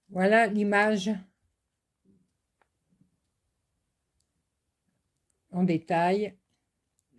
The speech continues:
Mais je vous remettrai la photo, comme d'habitude. Donc voilà. <clears throat>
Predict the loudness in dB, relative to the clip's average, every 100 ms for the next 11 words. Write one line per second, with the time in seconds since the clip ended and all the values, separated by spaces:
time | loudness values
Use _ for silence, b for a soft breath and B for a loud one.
0 | -12 -4 0 0 2 0 2 4 4 4
1 | -2 2 0 0 -12 -8 -4 -4 -6 -10
2 | -12 -12 -12 -18 B B B B B B
3 | B B B B B B 2 6 6 6
4 | 4 4 2 -2 -8 _